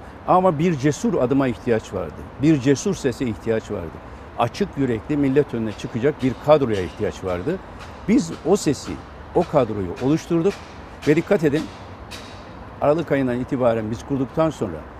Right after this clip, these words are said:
ilk baskılar hep bize yöneldi. Medya ambargoları bize yöneldi. Alanda siyasi baskılar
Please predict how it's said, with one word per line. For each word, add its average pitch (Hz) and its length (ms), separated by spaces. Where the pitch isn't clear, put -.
ilk 220 220
baskılar 180 360
hep - 140
bize 139 160
yöneldi. 95 400
Medya 160 340
ambargoları 151 520
bize 135 180
yöneldi. 80 580
Alanda 151 380
siyasi 147 420
baskılar 139 480